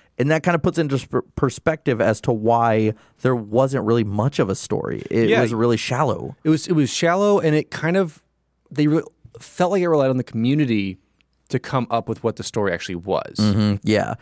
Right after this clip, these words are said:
Speaker 1: So this would eventually lead to Staten leaving Bungie in two thousand thirteen before returning to Microsoft in two thousand fourteen as a senior creative director, making too much money. Well,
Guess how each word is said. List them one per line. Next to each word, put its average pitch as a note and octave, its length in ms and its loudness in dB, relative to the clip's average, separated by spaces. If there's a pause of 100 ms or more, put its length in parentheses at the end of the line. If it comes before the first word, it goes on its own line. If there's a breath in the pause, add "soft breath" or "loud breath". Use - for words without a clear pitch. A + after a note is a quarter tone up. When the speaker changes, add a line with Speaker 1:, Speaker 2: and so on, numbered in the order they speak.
(120)
Speaker 1:
So - 160 0
this C#3+ 280 2
would A#2 420 4
eventually A2 600 2
lead G#2 420 2
to - 100 -2
Staten A2 560 0
leaving A2+ 400 0
Bungie G#2+ 580 0
in G#2 100 -2
two A#2 120 0
thousand C3 300 0
thirteen A2+ 480 -2
before A#2 320 0
returning A#2 540 0
to A2+ 100 -2
Microsoft A#2 560 -2 (300 soft breath)
in G#2+ 100 -12
two E3 100 -2
thousand E3 280 2
fourteen B2 420 0 (220 soft breath)
as D3+ 120 0
a F#3 60 4
senior F3 460 2
creative D3 360 2
director, A#2+ 460 0 (260 soft breath)
making D3 840 0 (560)
too G3+ 520 4
much C#3 280 0
money. - 240 -6 (180)
Well, D3 220 2